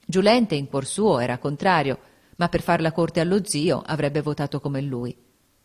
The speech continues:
Con chi si sarebbe messo il principino? C'era una grande curiosità di saperlo. Pertanto, il giorno che egli parlò, una folla tripla del consueto si stipava nella piccola sala e tendeva le orecchie dalle contigue.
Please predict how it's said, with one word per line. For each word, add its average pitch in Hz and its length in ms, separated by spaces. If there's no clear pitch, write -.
Con 262 200
chi 381 120
si 349 160
sarebbe 247 380
messo - 300
il 123 80
principino? 123 640
C'era 185 240
una 160 160
grande 208 400
curiosità 151 560
di 160 100
saperlo. 117 560
Pertanto, 240 560
il 139 100
giorno 156 320
che 165 100
egli 160 320
parlò, 214 600
una 175 240
folla 160 400
tripla 190 440
del 131 160
consueto 208 600
si 190 160
stipava 165 460
nella 143 200
piccola 151 360
sala 123 380
e 165 160
tendeva 160 420
le 147 140
orecchie 143 420
dalle 127 260
contigue. 131 720